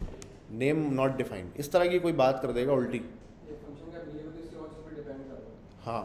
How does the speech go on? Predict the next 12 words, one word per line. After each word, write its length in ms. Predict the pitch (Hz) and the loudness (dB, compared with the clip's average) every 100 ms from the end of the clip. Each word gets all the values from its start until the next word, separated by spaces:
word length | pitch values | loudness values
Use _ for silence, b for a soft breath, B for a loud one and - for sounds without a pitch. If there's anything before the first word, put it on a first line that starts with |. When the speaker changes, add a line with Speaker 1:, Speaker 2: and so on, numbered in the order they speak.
| 85 - - - | -8 -16 -18 -16
Speaker 2:
जैसे 140 | 151 160 | -14 -12
सर 200 | - 165 | -12 -12
एपीआई 280 | 156 180 170 | -12 -12 -12
का 120 | 170 | -12
बताया 240 | 165 151 147 | -10 -10 -10
था 60 | 151 | -10
आपने, 240 | 151 156 | -12 -12
वो 80 | 135 | -10
वेब 220 | 143 147 - | -8 -8 -10
करके, 240 | 147 147 147 139 | -12 -12 -12 -14
वो 80 | 135 127 127 | -14 -14 -12
वेब 180 | 135 | -10